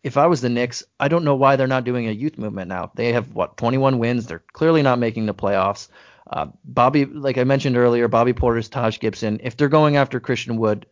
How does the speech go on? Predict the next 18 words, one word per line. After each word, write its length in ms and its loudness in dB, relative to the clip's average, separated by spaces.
they're 120 -2
definitely 320 2
gonna 120 0
be 140 -2
gone 240 0
next 260 -8
year 260 -4
unless 300 -2
they 100 2
want 280 2
to, 140 -2
again, 400 -2
five 540 -2
f-, 200 -2
forward 480 -4
center 340 -4
hybrid 420 -2
guys. 380 0